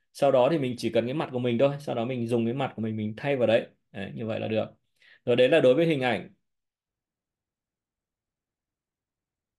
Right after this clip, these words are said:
Ok không anh em ơi? Ok không anh em ơi?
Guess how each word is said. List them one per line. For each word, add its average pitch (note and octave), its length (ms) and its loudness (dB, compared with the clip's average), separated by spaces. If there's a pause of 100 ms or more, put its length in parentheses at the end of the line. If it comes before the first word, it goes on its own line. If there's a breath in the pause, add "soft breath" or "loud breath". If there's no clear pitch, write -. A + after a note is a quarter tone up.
(140)
Ok F3 220 2
không F3+ 260 4
anh F3+ 140 4
em F3+ 120 4
ơi? D#3+ 520 6
Ok D#3+ 200 0
không F3 260 4
anh E3+ 100 -2
em E3+ 160 0
ơi? C#3+ 400 0